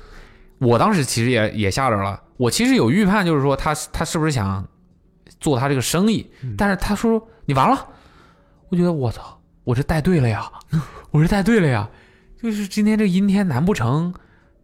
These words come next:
Speaker 1: 天气会比昨天糟糕很多？
Speaker 2: 嗯。
Speaker 1: 你知道吧？当时我俩都有点慌，都，你就，嗯，C V老师，那，那，
Speaker 2: 那怎么挽救我的生命呢？
Speaker 1: 那你这儿有吗？<laughs> 我想说，你这自动送上门儿的也是少见呐，<laughs>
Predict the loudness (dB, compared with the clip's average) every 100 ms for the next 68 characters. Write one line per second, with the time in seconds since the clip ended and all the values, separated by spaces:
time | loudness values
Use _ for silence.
0 | -20 -12 -4 -2 0 0 0 0 0 -2
1 | -2 0 2 2 0 2 2 2 0 -8
2 | -10 -10 -12 -20 _ _ _ _ _ -2
3 | 0 0 -4 -6 -2 2 2 2 0 0
4 | 0 -2 -4 -6 -12 _ _ -14 -12 -12
5 | -12 -8 -8 -10 -16 -6 0 2 2 2
6 | 0 -2 -4 -6 -6 -8 -6 -4 -4 -4
7 | -4 -8 _ -16 -8 -8 -4 -2 0 0
8 | 2 2 2 2 0 0 0 0 0 0
9 | 0 -2 -6 -4 -2 0 -2 -2 0 0
10 | 0 -2 -4 -6 _ -6 -2 0 0 -4
11 | -14 -6 -2 -2 -2 0 2 4 4 4
12 | 4 4 2 0 -2 -2 -2 -2 0 0
13 | 2 2 2 0 0 -2 -2 -6 -8